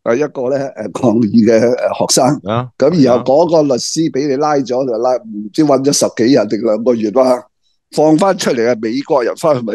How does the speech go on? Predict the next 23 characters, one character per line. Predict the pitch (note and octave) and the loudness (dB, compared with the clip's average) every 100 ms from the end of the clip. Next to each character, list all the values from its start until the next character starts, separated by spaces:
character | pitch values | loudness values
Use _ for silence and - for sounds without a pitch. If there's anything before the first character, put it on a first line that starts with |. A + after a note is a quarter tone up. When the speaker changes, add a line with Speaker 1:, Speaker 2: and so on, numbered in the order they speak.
| C3 | -6
Speaker 1:
呢 | |
個 | D#3 | -4
美 | B2+ A2 | -2 0
國 | B2 | -2
人 | F2+ | -2
返 | D3 | -6
去 | G#2+ | -6
咪 | - | -4
報 | A2 G#2 A2 - | -2 -2 -2 -2
仇 | - F2 F#2 | -4 -6 -2
咯， | A#2 B2+ C#3 E3 E3+ D3+ _ _ _ _ _ _ | 2 4 4 4 2 0 _ _ _ _ _ _
係 | - | -4
咪？ | C3 E3 E3 - - | 0 2 0 -4 -6
然 | B2 C#3+ | -2 0
後 | E3 D3+ - _ _ _ _ - | 2 0 -2 _ _ _ _ -4
佢 | D3+ | -2
咪 | D#3 | 0
同 | C3 A2+ B2+ | -2 -4 -4
你 | |
做 | D3+ C3 B2 | -2 -4 0
咗 | D3+ | 0
一 | |
個 | E3 D3 C3 | 2 0 -2